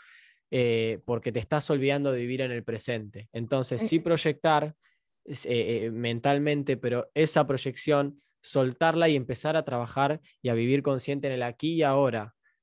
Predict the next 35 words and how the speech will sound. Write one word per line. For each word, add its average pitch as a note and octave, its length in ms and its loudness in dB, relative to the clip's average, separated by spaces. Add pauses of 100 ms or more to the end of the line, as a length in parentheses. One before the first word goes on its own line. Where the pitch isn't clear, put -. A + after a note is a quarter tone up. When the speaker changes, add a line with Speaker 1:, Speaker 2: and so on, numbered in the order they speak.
(140)
Speaker 1:
relacionado C#3 760 2
quizá D#3+ 240 -2
a D#3+ 40 4
ese, D#3 300 -2
a C3 140 -2
ese, D#3 420 -4 (340)
a, B2 120 0 (160)
a, C3+ 180 0
a C#3+ 80 6
esa F3 260 2
proyección, F3 640 -2 (220)
pero C#3+ 240 4
sin A#3 480 0 (180)
estar E3+ 300 0
expectante F3+ 720 0
de D#3 120 2
que C3 120 -4
lo A#2+ 140 -2
tengo D3+ 220 0
de C3+ 120 2
que A#2+ 120 -2
lograr, A#2 320 -2
sino D#3 260 -2
simplemente F#3 540 2
eso, E3 180 0
soltarlo F#3+ 800 2
y C#3 120 -2
vivir, B2 440 -4 (760)
y G#3+ 60 0
Speaker 2:
Sí, G#3 100 2
Speaker 1:
fluir. D#3 300 2
Speaker 2:
vivir, A#3 340 -2 (400)
fluir D#4 560 0
y, B3 300 0
y, A#3 280 2